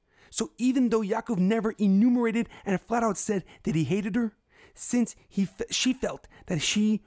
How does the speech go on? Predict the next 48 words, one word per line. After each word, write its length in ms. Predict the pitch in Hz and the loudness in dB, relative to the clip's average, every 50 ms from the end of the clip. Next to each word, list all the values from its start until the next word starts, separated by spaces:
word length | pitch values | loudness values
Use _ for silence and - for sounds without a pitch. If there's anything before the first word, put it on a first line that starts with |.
| _ _ | _ _
was 220 | - 180 185 185 - | -4 -2 -2 -2 -2
hated, 320 | - 202 220 190 233 - - - _ | -2 -2 0 0 -2 -2 -6 -10 _
in 100 | - 170 | -6 -4
God's 300 | 156 147 196 202 214 - | -2 0 -2 -2 -2 -2
eyes, 220 | 233 160 170 160 - - _ | -4 -4 -4 -4 -6 -10 _
he 160 | - - 175 | -8 -6 -4
did 240 | 147 135 165 156 156 - _ _ | -2 0 0 -2 -2 -4 _ _
hate 180 | - 151 160 | -6 -6 -6
her. 120 | 143 - _ _ _ _ _ _ _ - - - | -6 -8 _ _ _ _ _ _ _ -20 -20 -10
'Cause 160 | - - 190 | -6 -6 -4
once 220 | 156 214 269 247 - | -2 -2 -2 -2 -2
God 300 | - - 220 220 226 - | -4 -2 -2 -2 -2 -4
saw 200 | - - 220 226 | -4 -4 -4 -4
the 120 | 185 196 | -4 -6
pain, 400 | - - - 220 233 220 190 147 - - - - | -4 -4 -2 0 0 0 0 -2 -4 -8 -14 -6
misery, 440 | - 165 185 240 233 165 175 190 196 | -2 0 0 0 0 -2 -2 0 0
and 100 | 190 190 - - | -2 -2 -4 -2
anguish 340 | 220 254 254 180 165 - - - - - | 0 0 0 0 -2 -4 -8 -14 -10 -4
that 100 | - 185 | -2 0
Leah 200 | 190 220 247 240 | 0 0 0 0
was 140 | 220 185 - | -2 -4 -4
feeling, 320 | - - 240 247 214 185 - - - - - | -4 -2 0 0 0 0 -2 -6 -10 -14 -8
he 120 | - 214 | -6 -6
changed 400 | 175 - - - 247 262 226 - | -4 -2 -2 0 0 0 0 -2
course 280 | - - - 269 - - - - | -4 -4 -2 -2 -2 -4 -4 -4
and 180 | 208 202 156 | -2 -2 -2
gave 280 | 156 202 220 233 220 - | -2 -2 0 -2 -2 -2
her 120 | - 233 | -2 0
many 280 | 214 180 190 220 240 220 | 0 2 2 0 0 -2
children. 380 | - - 214 202 160 - - - _ _ _ _ _ - - - | -2 -4 -4 -4 -4 -8 -12 -14 _ _ _ _ _ -20 -20 -10
As 160 | - 196 165 | -6 -6 -4
we 80 | 165 214 | -2 -2
see 380 | 202 - - - 254 247 226 - - - - | -2 -2 0 0 0 0 -2 -2 -8 -10 -8
that 160 | - 214 - _ - | -8 -8 -8 _ -4
each 200 | 233 240 - - | -4 -4 -2 -2
one 140 | 190 220 | -2 -2
of 60 | 226 214 | 0 0
the 60 | 214 | 0
matriarchs 580 | 180 196 233 - - 180 175 - - - - - - - - | 0 -2 -2 -2 -4 -4 -4 -4 -6 -10 -14 -20 -20 -20 -10
had 120 | - 202 202 | -6 -6 -4
a 20 | |
difficult 560 | 165 143 - 226 - - 240 - - 220 214 | -4 -4 -4 -4 -4 -4 -4 -4 -4 -6 -6
time 280 | - - 214 202 190 185 | -4 -2 -2 0 0 0
having 200 | 160 175 180 175 | 0 0 -2 -2
children 380 | - - 180 180 160 175 170 - | -4 -4 -6 -4 -4 -4 -4 -6
except 360 | - 196 - - - 175 - - | -10 -14 -10 -8 -8 -8 -6 -4
for 80 | 165 | -4
Leah, 260 | 151 151 139 117 107 | -4 -2 -4 -6 -8